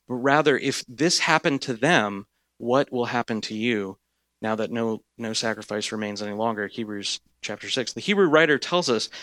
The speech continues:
that the reality spoken of at Sinai has come to pass. Sinai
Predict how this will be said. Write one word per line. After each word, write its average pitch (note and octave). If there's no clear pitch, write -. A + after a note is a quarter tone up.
that C3
the D3+
reality F3+
spoken F3
of B2
at C3
Sinai C3+
has D3+
come D3
to C3
pass. -
Sinai G#3+